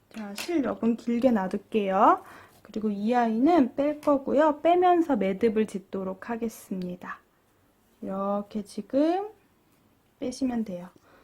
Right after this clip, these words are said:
빼면서 이 사이로 빼서 매듭을 짓도록 할게요. 제가 실을 굉장히 길게 여분을 놔뒀어요. 자, 이렇게.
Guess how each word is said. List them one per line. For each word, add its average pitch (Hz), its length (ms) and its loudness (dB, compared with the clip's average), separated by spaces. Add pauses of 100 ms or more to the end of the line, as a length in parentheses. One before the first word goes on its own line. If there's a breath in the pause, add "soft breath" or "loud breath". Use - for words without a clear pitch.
(220 soft breath)
빼면서 254 640 -2 (180)
이 208 120 -6
사이로 254 720 0 (760)
빼서 226 240 -8
매듭을 214 480 -4
짓도록 185 500 -10
할게요. - 380 -8 (720 soft breath)
제가 220 280 -8
실을 269 300 -2
굉장히 226 540 0
길게 233 500 0
여분을 196 440 -2
놔뒀어요. 202 1040 0 (3750 soft breath)
자, - 120 -20 (320 loud breath)
이렇게. - 340 -14